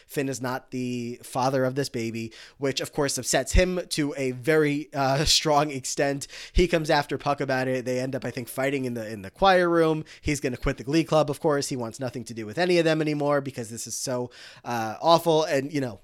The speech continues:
<laughs> uh, we'll get to Finn's podcast when we get to there, but understandably so that he's upset about this. Um, he, you know, Puck is gonna continue trying to offer support to Quinn. She's not having any of it. Uh, they eventually, you know, uh,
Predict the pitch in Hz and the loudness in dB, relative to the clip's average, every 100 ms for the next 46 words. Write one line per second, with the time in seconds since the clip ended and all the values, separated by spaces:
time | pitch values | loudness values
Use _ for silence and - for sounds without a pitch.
0 | _ - 107 143 147 147 156 151 147 - | _ -8 -6 -4 0 2 4 2 2 0
1 | 135 131 131 127 127 123 110 123 107 104 | -2 0 -2 -2 -4 -4 -4 -4 -4 -6
2 | 110 110 110 117 113 127 - 104 113 127 | -6 -6 -8 -6 -2 -2 0 0 2 4
3 | 160 - 98 95 107 107 113 113 117 98 | 4 4 0 -2 -4 -4 -4 -6 -6 -6
4 | 95 98 113 - - - - - - 156 | -8 -8 -8 -10 -14 -20 -20 -12 4 6
5 | 156 160 180 190 185 196 190 165 - 180 | 6 2 0 2 2 2 2 2 6 4
6 | 175 170 160 147 143 233 233 220 185 175 | 4 0 -2 -2 -2 -2 -2 -2 -2 -2
7 | 175 147 160 - 143 135 127 - - 113 | -2 -2 -2 -4 -2 -2 -2 -4 -8 -6
8 | 110 107 139 139 139 127 127 113 101 104 | -6 -4 -4 -4 -4 -4 -4 -6 -8 -8
9 | 104 107 107 - - - - 127 123 156 | -8 -10 -12 -16 -20 -18 -6 -4 0 2
10 | 165 190 170 190 175 156 151 170 135 110 | 4 4 2 2 4 2 0 -4 -4 -6
11 | 117 _ _ 180 156 147 208 | -12 _ _ -6 -4 -2 -6